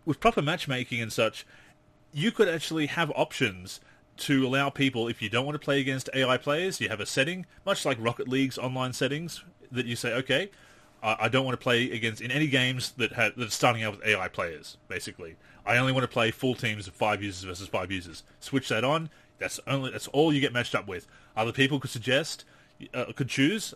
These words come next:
"Yes, I want to play with, I don't mind A I players stepping in if we can't get full squads on either side. I'm happy to play three versus three with a couple of A I players,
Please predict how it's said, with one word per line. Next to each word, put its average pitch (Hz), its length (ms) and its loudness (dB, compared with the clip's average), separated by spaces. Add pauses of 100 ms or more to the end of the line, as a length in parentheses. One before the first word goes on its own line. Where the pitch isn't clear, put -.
(120)
"Yes, 120 320 -2
I 127 180 2
want 123 160 0
to - 80 -10
play 127 220 2
with, 113 400 -2 (260)
I 110 80 2
don't 120 160 2
mind 117 220 2
A 117 120 4
I 113 120 4
players 117 300 2
stepping 117 320 -2
in 135 120 -4
if 139 80 -8
we 120 80 -2
can't 113 240 -4
get 113 140 -6
full 127 160 -4
squads 123 320 -4
on 113 100 0
either 110 160 -2
side. 147 300 0
I'm 101 180 -8
happy 120 200 2
to 107 60 -6
play 110 200 0
three 123 220 -2
versus 113 260 0
three 123 180 -2
with 110 140 -4
a - 20 -8
couple 113 260 -6
of - 60 -6
A 113 100 2
I 113 100 2
players, 110 420 -2